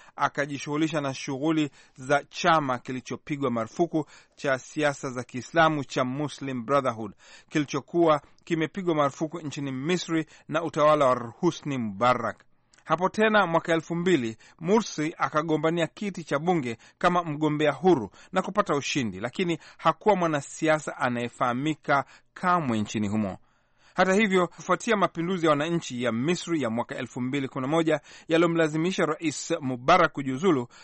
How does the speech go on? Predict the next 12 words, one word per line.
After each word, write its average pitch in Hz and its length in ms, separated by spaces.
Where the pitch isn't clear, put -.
Mursi 170 500
alijitokeza 131 840
katika 143 360
jukwaa 151 420
la 120 100
kisiasa 139 640
akikiongoza 156 840
chama 139 320
cha 131 160
Freedom 156 420
and 147 240
Justice - 440